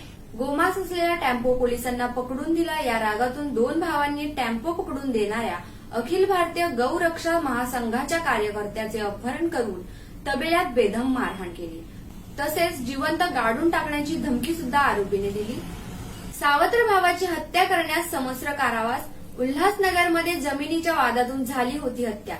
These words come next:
विष्णू राजाराम रामगुडे असे कारावास झाले आरोपीचे नाव आहे, तर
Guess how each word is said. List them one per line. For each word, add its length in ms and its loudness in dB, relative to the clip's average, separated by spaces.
विष्णू 400 2
राजाराम 600 4
रामगुडे 500 0
असे 340 0
कारावास 540 2
झाले 200 0
आरोपीचे 600 2
नाव 320 0
आहे, 220 -2
तर 120 4